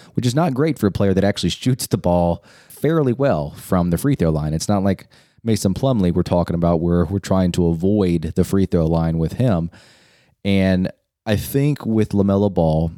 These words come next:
he has a couple things going for him. Clifford mentioned that he is obviously an organizer on the offensive end. He can pass the ball,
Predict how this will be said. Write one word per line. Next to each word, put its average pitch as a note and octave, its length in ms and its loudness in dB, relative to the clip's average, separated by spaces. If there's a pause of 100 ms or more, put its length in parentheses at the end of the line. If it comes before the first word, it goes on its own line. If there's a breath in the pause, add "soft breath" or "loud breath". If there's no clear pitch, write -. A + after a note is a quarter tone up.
he G2 140 -2
has F#2+ 200 0
a F#2 60 0
couple G#2+ 300 0
things G2 280 0
going E2+ 300 0
for D#2+ 300 0
him. D#2+ 180 -4 (880)
Clifford G#2+ 320 0
mentioned F#2 340 2
that E2 120 0
he F#2 280 -2
is F#2 120 -2
obviously E2+ 580 -2 (260 loud breath)
an G2+ 160 -2
organizer F#2 680 0
on F2+ 120 -2
the F2 140 -2
offensive E2+ 480 -2
end. E2 280 -2
He F2+ 80 -4
can F2 160 -6
pass F#2 340 -4
the F#2+ 120 -2
ball, E2+ 420 2